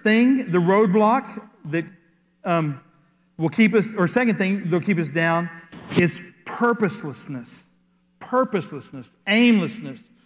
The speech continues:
unfocused. You don't know what you're doing. Remember, our goal is godliness. So that's our purpose in all things we do. Sometimes we think God is elusive, but it's because we're doing things that aren't on purpose for his kingdom,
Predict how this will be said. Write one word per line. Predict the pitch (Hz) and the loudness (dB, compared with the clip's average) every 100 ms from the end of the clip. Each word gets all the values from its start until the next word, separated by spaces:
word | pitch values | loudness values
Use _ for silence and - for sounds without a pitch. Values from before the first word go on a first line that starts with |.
| _ - | _ -2
unfocused. | 220 233 - 226 208 208 139 117 | 0 0 0 0 0 0 -4 -8
You | 175 | -2
don't | 196 220 | 0 2
know | 214 | 2
what | 208 185 | 2 0
you're | 180 | 0
doing. | 165 170 131 117 - _ _ | 0 -2 -2 -8 -18 _ _
Remember, | 202 277 277 | 0 2 2
our | 220 | 2
goal | 180 208 254 269 | 2 2 2 2
is | 233 165 | 0 -2
godliness. | 151 202 208 220 190 143 131 - _ _ _ _ | -2 -2 0 0 -2 -4 -10 -16 _ _ _ _
So | - | -2
that's | 175 240 277 | 0 0 0
our | 247 | -2
purpose | - 311 254 123 - | -2 -4 -4 -6 -6
in | 165 | 0
all | 196 | 0
things | 202 208 170 | 2 0 0
we | 190 | 0
do. | 160 196 156 107 - - _ _ _ _ _ _ _ _ _ - _ _ _ _ - - | 2 2 0 -2 -12 -20 _ _ _ _ _ _ _ _ _ -20 _ _ _ _ -16 0
Sometimes | 240 285 | 2 4
we | 254 | 4
think | 202 254 214 | 2 2 2
God | 233 233 | 2 0
is | 185 | 0
elusive, | 190 190 214 214 247 220 - _ _ _ _ | 0 2 0 -2 -8 -8 -14 _ _ _ _
but | 202 | -4
it's | 220 | -4
because | 226 - 233 185 | -4 -4 -2 0
we're | 202 | 0
doing | 175 226 220 | 0 0 0
things | 226 208 160 | -2 -4 -4
that | 165 196 | -8 -8
aren't | 190 208 214 | -6 -6 -4
on | 190 | -6
purpose | - 220 208 180 | -6 -4 -4 -6
for | - 180 | -6 -2
his | 196 196 | -2 -2
kingdom, | - 226 226 170 131 110 | -4 0 2 0 -2 -8